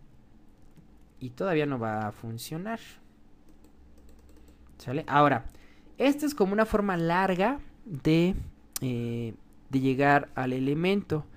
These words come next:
Si nuestros elemen-, si nuestro elemento, eh, si nuestra caja de texto tuviera un I D,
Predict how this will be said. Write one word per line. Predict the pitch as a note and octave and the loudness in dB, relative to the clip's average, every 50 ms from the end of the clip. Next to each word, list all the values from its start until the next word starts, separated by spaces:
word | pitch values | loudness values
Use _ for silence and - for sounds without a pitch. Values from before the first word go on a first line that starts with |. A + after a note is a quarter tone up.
| - - - - - - - | -20 -20 -20 -20 -20 -20 -18
Si | - - - E3+ F3 | -16 -8 -4 -2 -2
nuestros | F3 F3+ F3 F3 - - F3 F3 E3+ E3 - | 0 0 0 0 0 -2 -2 -2 -2 0 0
elemen-, | F3 F3 F3+ F3+ F3+ F#3 F#3+ G3+ A3 A#3 A#3 A3 - - | 0 2 2 2 0 0 0 0 0 0 -2 -4 -6 -8
si | - - F3 F3 | -4 -2 0 0
nuestro | F3 E3+ E3+ E3+ - - E3+ E3+ | 2 2 0 0 0 0 0 2
elemento, | E3+ E3+ E3+ E3+ F3+ G3 G#3 G#3 - - - A3+ G#3+ G#3 G3+ G3 F#3 E3 - - - - - - - - - _ - - C3 | 2 0 0 -2 0 -2 -2 -2 -4 -4 2 6 8 8 8 8 6 4 2 -2 -14 -20 -20 -20 -20 -20 -20 _ -14 -8 -6
eh, | C3 B2+ B2+ B2+ B2+ B2+ B2+ B2+ B2+ B2 B2+ B2 - - - - - - - - - - - - - - - - - - - - - - - - - - - - - - - - - - - - _ - - - - - - - - - - - - - - - - - - - - - - - - - - - - - - - - - - | -4 -2 -2 -2 -2 -2 -2 -2 -2 -4 -4 -6 -8 -12 -14 -14 -16 -16 -18 -20 -20 -20 -20 -20 -20 -20 -20 -20 -20 -20 -20 -20 -20 -20 -20 -20 -20 -20 -20 -20 -20 -20 -20 -20 -20 -20 -20 -20 _ -20 -20 -20 -20 -20 -20 -20 -20 -20 -20 -20 -20 -20 -20 -20 -20 -20 -20 -20 -20 -20 -20 -20 -20 -20 -20 -20 -20 -20 -20 -20 -20 -14 -10
si | - - - F3 F3 F3 | -10 -6 -2 0 0 2
nuestra | F3+ F3 F3 - G3 F#3+ | 4 2 2 2 0 0
caja | - A#3 A#3 - D4 C#4 | 2 2 2 4 6 6
de | A3+ - | 6 6
texto | - - G#3 - - - E3 - | 4 2 0 0 2 -2 -2 2
tuviera | - D3 C#3 D3+ E3 E3+ F#3 G3 G#3 | 4 6 6 6 6 8 8 8 8
un | A#3 B3 C4 C4 | 8 6 4 4
I | C4+ B3+ A3+ F3+ D3+ | 4 4 4 4 2
D, | D3 F3 G#3 A#3 | 2 2 0 0